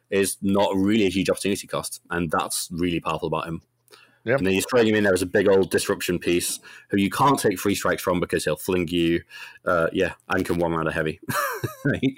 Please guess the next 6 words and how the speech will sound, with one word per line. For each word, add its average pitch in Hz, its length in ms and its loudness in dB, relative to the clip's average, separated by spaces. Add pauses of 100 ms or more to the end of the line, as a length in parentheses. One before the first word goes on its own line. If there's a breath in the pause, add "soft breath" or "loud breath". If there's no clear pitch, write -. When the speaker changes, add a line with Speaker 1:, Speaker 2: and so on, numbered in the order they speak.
(400 loud breath)
Speaker 1:
Good 107 520 2
piece. - 400 -6 (1160)
Speaker 2:
I 135 280 6
do 110 320 -2
not. 131 320 2 (760)
Speaker 1:
Mm-hmm. 120 360 0